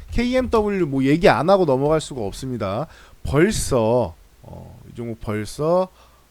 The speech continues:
어, 신고가를 썼는데 벌써 시총 사 위까지 올라왔어요. 코스닥에서. 어, 쭉 올라와가지고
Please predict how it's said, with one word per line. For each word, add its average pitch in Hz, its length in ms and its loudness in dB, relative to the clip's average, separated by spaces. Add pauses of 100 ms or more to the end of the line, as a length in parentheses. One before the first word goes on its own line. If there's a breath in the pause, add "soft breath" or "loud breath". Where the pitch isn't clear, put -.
(160)
어, - 280 -10
신고가를 190 500 -2
썼는데 131 420 -4 (220 loud breath)
벌써 147 240 0
시총 226 340 -4
사 117 160 -4
위까지 156 340 2
올라왔어요. 107 380 -2
코스닥에서. 101 760 -10 (200)
어, - 280 -20 (340 soft breath)
쭉 214 580 -6
올라와가지고 131 880 -2